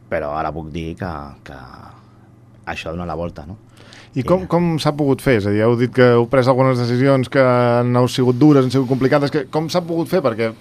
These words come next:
Speaker 2: re-, refer els comptes d'una entitat que, a més a més, no, no té ànim de lucre, com, com s'ha pogut fer?
Speaker 1: Esforços dels socis. Els socis han tingut que, hi ha una quota que es paga que no, no és de les quotes barates. Eh, de fet, jo penso que és de les més cares que es paguen a qualsevol entitat andalusa de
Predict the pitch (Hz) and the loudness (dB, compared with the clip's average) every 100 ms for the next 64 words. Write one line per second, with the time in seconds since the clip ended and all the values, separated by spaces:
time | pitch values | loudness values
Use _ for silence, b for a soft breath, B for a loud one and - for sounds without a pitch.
0 | - - 123 113 135 120 110 135 135 156 | -20 -14 -10 -10 -8 -8 -6 -4 -2 -2
1 | 151 139 139 131 135 156 - 104 90 104 | -2 -4 -4 -2 -2 -2 -2 -6 -6 -8
2 | 104 110 120 113 107 107 101 107 113 113 | -8 -4 -4 -4 -6 -6 -6 -6 -4 -4
3 | 110 117 160 165 B B B 165 160 175 | -2 -2 -2 -4 B B B -6 -2 -4
4 | 202 196 190 180 151 95 - B B B | -4 0 0 0 -4 -6 -10 B B B
5 | B - - 82 92 87 - 113 110 165 | B -14 -8 -8 -6 -8 -6 -8 -6 -10
6 | - - - - - - - - - 82 | -12 -20 -20 -20 -20 -20 -20 -20 -20 -18
7 | 76 78 78 78 80 76 - 78 76 76 | -16 -14 -12 -12 -12 -14 -12 -12 -12 -14
8 | 76 82 80 82 85 80 82 82 - 92 | -14 -12 -12 -10 -10 -10 -12 -14 -8 -8
9 | 87 85 82 78 78 76 85 85 82 82 | -6 -8 -10 -12 -12 -12 -12 -12 -12 -14
10 | - 80 85 82 80 78 80 82 - - | -12 -12 -12 -12 -14 -12 -12 -10 -12 -16
11 | - - - b b b b b - - | -20 -20 -20 b b b b b -20 -16
12 | 82 80 87 85 85 85 85 85 80 80 | -12 -8 -6 -4 -4 -6 -8 -8 -8 -8
13 | 82 - 85 82 - 78 80 78 76 73 | -10 -6 -6 -6 -10 -12 -10 -10 -12 -12
14 | 78 76 78 82 85 82 82 82 80 82 | -14 -10 -8 -6 -6 -8 -10 -10 -10 -12
15 | 80 78 | -10 -12